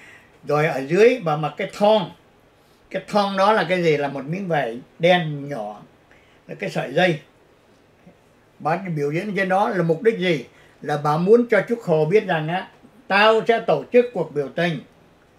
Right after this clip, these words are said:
và đông người tới coi. Ai tổ chức, Việt Tân hay là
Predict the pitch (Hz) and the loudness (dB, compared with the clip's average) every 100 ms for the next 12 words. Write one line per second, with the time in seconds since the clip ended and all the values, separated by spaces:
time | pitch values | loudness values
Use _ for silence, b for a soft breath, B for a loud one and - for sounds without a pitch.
0 | 127 135 135 170 170 147 123 160 151 151 | -12 -10 0 0 0 -4 -6 -8 -8 -8
1 | - _ _ - - B B - _ _ | -8 _ _ -20 -20 B B -20 _ _
2 | _ - _ _ _ - 185 190 165 127 | _ -20 _ _ _ -2 2 2 2 0
3 | 214 220 - _ _ - - - - - | 2 2 -2 _ _ -20 -14 -14 -10 -2
4 | 165 175 170 165 165 151 131 120 | 0 0 0 2 2 2 -2 -4